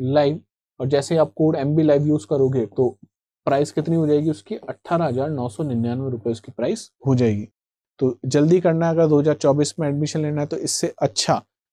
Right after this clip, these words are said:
और इससे बेस्ट अपॉर्चुनिटी आपके लिए और कोई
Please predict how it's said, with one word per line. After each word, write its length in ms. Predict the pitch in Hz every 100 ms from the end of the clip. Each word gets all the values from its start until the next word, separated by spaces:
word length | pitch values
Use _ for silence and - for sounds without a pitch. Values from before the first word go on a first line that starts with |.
| _
और 500 | 120 123 127 131 123 -
इससे 300 | 123 - 170
बेस्ट 540 | 120 131 151 - -
अपॉर्चुनिटी 840 | 143 - 123 113 131 123 139 123
आपके 260 | 135 120 135
लिए 140 | 139
और 140 | 131 120
कोई 280 | 139 175